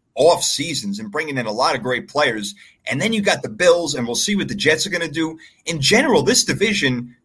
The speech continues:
I think, has got so much better right, right away, Nikki. I, there, I think this division, the A F C East, is looking really good.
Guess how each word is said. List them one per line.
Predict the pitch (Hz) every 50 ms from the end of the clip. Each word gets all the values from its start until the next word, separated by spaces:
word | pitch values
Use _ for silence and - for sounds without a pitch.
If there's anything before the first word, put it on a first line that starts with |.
| _
I | - 156
think, | - 208 190
has | 156 127
got | - 156 139 143
so | - - - - 196 214
much | 208 196 160 135 - -
better | - 165 160 139
right, | 123 113 120 127 143 165 165 - -
right | 117 143 180 233 226
away, | 147 - 127 160 190 170
Nikki. | 123 110 110 104 - 113 113 - -
I, | -
there, | 104 107 170 202 - - _ _ - 110
I | 135
think | 233 - 254 208 -
this | 202 190 -
division, | - 143 160 170 151 135 135 120
the | 120 131 117 127 156
A | 170
F | 147
C | 131 - 147
East, | 139 113 147 143 131 - 127
is | 117 -
looking | 135 127 131 123 110
really | 104 113 131 131 131 117
good. | 101 107 120 107 -